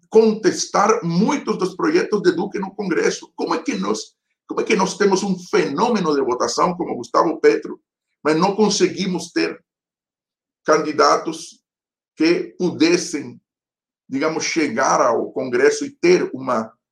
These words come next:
contribuir, digamos, ou ter um, um, um papel, jogar um rol aí?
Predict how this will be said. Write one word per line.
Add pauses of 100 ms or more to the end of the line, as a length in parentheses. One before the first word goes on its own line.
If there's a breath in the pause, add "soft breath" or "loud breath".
(400)
contribuir,
digamos,
ou
ter
um,
um, (260 soft breath)
um
papel,
jogar
um
rol
aí?